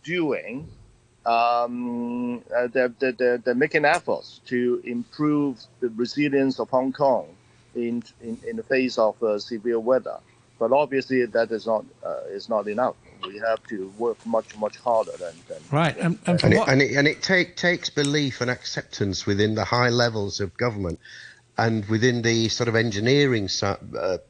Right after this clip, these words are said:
Speaker 3: community as well, to, to not think that, you know, we can engineer our way out of this. You can think like Japan, where an airport got flooded and it wa-, by a typhoon, and it wasn't supposed to. It's supposed to last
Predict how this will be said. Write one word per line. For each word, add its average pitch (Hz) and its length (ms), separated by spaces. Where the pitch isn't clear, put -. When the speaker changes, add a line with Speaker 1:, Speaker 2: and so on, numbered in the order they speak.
Speaker 3:
community 104 680
as 95 140
well, 107 380
to, 110 160
to - 200
not 113 280
think 104 380
that, 104 220
you 107 80
know, 95 80
we 107 220
can 104 180
engineer 104 520
our 101 120
way 101 240
out 113 280
of 85 100
this. 78 220
You - 60
can 92 80
think 107 180
like 98 180
Japan, 101 420
where 95 300
an 101 100
airport 110 460
got 95 200
flooded 98 640
and 101 120
it 110 140
wa-, 123 180
by 101 220
a 95 60
typhoon, 101 580
and 98 100
it - 80
wasn't 110 260
supposed 120 500
to. 90 80
It's - 100
supposed 104 320
to 90 60
last 95 360